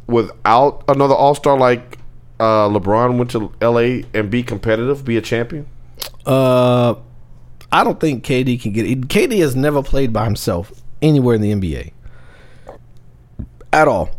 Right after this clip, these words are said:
Speaker 2: Oklahoma, I guess you say Seattle, he might have been by himself, but he didn't do nothing. Oklahoma,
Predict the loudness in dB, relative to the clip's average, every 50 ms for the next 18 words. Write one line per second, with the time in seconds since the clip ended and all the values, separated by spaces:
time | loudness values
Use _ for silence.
0 | 0 0 0 2 2 0 2 2 2 4 4 2 2 2 2 0 0 0 0 0
1 | 0 0 0 2 2 2 4 4 2 2 2 2 2 2 2 2 2 2 2 2
2 | 0 0 0 0 0 2 2 2 2 2 2 2 2 2 0 0 -2 -4 -6 -6
3 | -8 -8 -12 -12 -10 -8 -8 -8 -8 -10 -10 -12 -12 -14 -16 -16 -16 -14 -16 -16
4 | -16 -14 -10 -2 2 2 2 4 4 4 4 4 4 4 4 2 2 -2